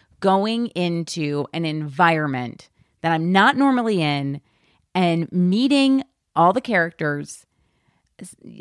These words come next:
sussing out the, the general energy of the place. What are the relationships like there? Wh-, you know, what is the, just, like, what, what's going on in there?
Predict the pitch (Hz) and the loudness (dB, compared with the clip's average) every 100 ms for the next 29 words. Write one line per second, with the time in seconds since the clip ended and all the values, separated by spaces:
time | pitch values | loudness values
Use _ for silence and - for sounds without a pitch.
0 | 117 - 240 247 269 247 240 233 190 185 | -12 -4 -2 0 2 4 4 2 0 4
1 | 165 156 151 151 - - 165 151 147 147 | 6 6 2 0 -6 -10 -8 -6 -4 0
2 | 254 277 277 262 240 202 226 247 220 240 | 2 4 4 4 2 0 2 2 2 -2
3 | 254 262 285 _ _ _ - 220 220 226 | -2 -4 -6 _ _ _ 0 2 4 2
4 | 220 233 _ _ - 202 196 160 139 160 | -2 -14 _ _ -8 -6 0 2 2 -4
5 | - - _ _ _ _ _ _ _ _ | -8 -12 _ _ _ _ _ _ _ _
6 | - - 165 220 247 233 208 170 196 196 | -14 -2 2 4 4 2 2 2 0 0
7 | 185 170 151 - - 143 131 - 135 117 | -2 0 -2 -4 -4 -4 -2 -2 0 0
8 | 139 - - 151 - 165 151 143 - - | -2 -6 -10 -10 -6 -4 -4 -4 -8 -14
9 | 165 175 214 240 208 185 196 185 175 165 | -2 4 4 4 0 0 0 2 0 -2
10 | _ _ _ _ _ _ _ 123 170 220 | _ _ _ _ _ _ _ -10 -2 0
11 | 233 233 202 196 269 - 240 247 - 208 | 2 0 0 0 0 2 0 0 2 2
12 | 160 135 135 - - - | 2 -2 -8 -12 -14 -16